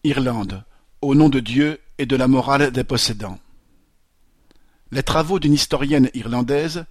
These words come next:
Catherine Corless, ont révélé récemment que les restes humains entassés dans une fosse à Tuam, dans le comté de Galway, en Irlande,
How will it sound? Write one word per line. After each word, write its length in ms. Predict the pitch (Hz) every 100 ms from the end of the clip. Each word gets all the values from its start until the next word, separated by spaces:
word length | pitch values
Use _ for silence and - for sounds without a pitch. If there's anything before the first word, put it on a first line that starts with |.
| - -
Catherine 360 | 135 - 127
Corless, 560 | 113 113 127 147 - - - - - - -
ont 80 | 127
révélé 380 | 151 156 170 160
récemment 540 | 139 - 131 143 156
que 100 | 151
les 160 | 131 123
restes 420 | 156 170 151 127
humains 360 | 147 147 131 -
entassés 400 | 131 127 135 -
dans 100 | 139
une 160 | 117 123
fosse 380 | - 143 120 -
à 100 | 113
Tuam, 480 | - 127 127 139 151 - - -
dans 80 | 113
le 100 | 120
comté 260 | 120 135 147
de 120 | 113
Galway, 540 | 113 127 127 131 143 -
en 120 | - 110
Irlande, 480 | 117 131 147 147